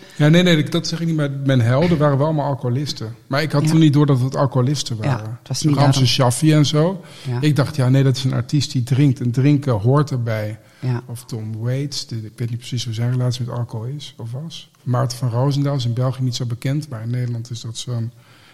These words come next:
Speaker 1: is inmiddels overleden. Maar die was ook zo'n notoire drinker. Er was, had mijn afstudeerproject geregisseerd. En dan moest ik voor hem twee biertjes bestellen en voor mij één biertje. En dan was hij weer eerder klaar dan ik, dus dat was zo.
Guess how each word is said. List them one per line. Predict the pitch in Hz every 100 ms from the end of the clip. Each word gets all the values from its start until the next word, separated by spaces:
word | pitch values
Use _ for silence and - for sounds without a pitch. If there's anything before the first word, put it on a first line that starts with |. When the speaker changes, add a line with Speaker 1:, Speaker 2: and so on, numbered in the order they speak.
| _
Speaker 1:
is | -
inmiddels | 123 123 120
overleden. | 117 107 113 127 170 165 - - _ _ _ _ _
Maar | - 107
die | 120 113 110
was | 113 120
ook | 117
zo'n | 120
notoire | 113 117 - 117 117
drinker. | 117 123 120 123 127 - _ -
Er | 117
was, | 117 175 139
had | 120
mijn | 120 120
afstudeerproject | 120 117 - 143 135 135 131 127 - 123 113 -
geregisseerd. | 127 120 123 120 120 - 131 135 156 - - _ _ _ _ _ _
En | 160 156
dan | 120
moest | 120 120
ik | 120
voor | -
hem | 107 135
twee | 123 135 131 135
biertjes | 135 131 117
bestellen | - - 131
en | 123
voor | 120
mij | 120 123
één | - 131 120
biertje. | 113 113 -
En |
dan | 110
was | 104
hij | 113
weer | 117 117
eerder | 123 120
klaar | - 117
dan | 110 104
ik, | 113 -
dus | 113
dat | 110
was | 113 110
zo. | - 113 107